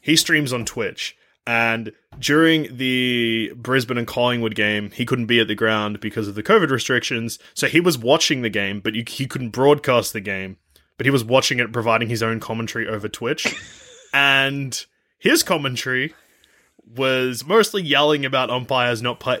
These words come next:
paying throws, and mostly just, and h-, his other go-to was being like, "Oh, underrated player, underrated player, should be in contention for All-Australian, but they won't look at him." <laughs> Every Brisbane player is playing All-Australian.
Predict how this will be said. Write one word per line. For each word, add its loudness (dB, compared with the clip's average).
paying -2
throws, -4
and 2
mostly 4
just, -2
and 0
h-, -16
his -2
other 2
go-to 0
was -2
being -2
like, -2
"Oh, 2
underrated 4
player, 0
underrated 2
player, 0
should 2
be 2
in 0
contention -2
for -10
All-Australian, -2
but -2
they 6
won't 4
look -4
at -2
him." -6
<laughs> -8
Every 4
Brisbane 2
player 4
is 2
playing 0
All-Australian. -6